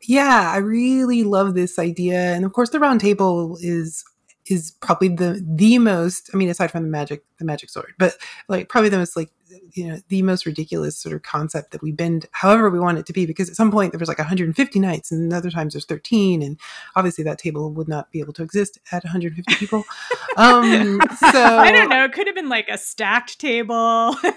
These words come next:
Speaker 1: Yeah,
Speaker 2: So
Speaker 1: I, it's just, like, I'm, like, at this table outside. Like, I just don't know,
Speaker 2: <laughs>
Speaker 1: like,
Speaker 2: Yeah.
Speaker 1: how that happened. But, um,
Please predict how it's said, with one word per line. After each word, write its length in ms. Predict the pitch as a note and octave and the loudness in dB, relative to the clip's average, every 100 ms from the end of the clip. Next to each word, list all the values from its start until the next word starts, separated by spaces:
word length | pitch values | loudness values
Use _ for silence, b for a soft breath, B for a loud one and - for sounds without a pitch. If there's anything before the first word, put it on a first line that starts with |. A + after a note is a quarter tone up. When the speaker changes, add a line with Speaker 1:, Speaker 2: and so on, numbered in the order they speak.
| - - G#4+ | -2 -2 4
Speaker 1:
Yeah, 320 | C4+ G3+ F#3 | 6 6 2
Speaker 2:
So 60 | A#3 | 0
Speaker 1:
I, 120 | A#3 | -2
it's 200 | E4+ F#4 | -4 -4
just, 120 | D#4 E4 | 0 0
like, 160 | C#4+ - | 0 0
I'm, 160 | A3+ | -2
like, 160 | A#3+ A3 | 0 0
at 60 | G#3 | -2
this 120 | G3 | -2
table 260 | A#3 F#3 | 0 0
outside. 760 | E3+ E3 - F#3+ G3 G3 G3 G3 | -2 -4 0 4 6 6 4 0
Like, 120 | F#3 F#3+ | -2 -2
I 40 | |
just 160 | F#3+ F4+ | -2 0
don't 180 | G#3+ | 2
know, 400 | G#3+ G#3+ G#3+ G#3 | 2 4 4 4
Speaker 2:
<laughs> 80 | G3+ | 2
Speaker 1:
like, 140 | G3+ C4 | 0 0
Speaker 2:
Yeah. 60 | |
Speaker 1:
how 140 | A3+ G3+ | 0 -2
that 140 | G#3+ | -2
happened. 540 | A3 G3 - - D#4+ B3+ | 2 4 6 4 4 4
But, 260 | C#4 B3+ A3+ D4 | 6 4 4 4
um, 520 | B3+ A#3+ - G#3+ | 4 4 0 -4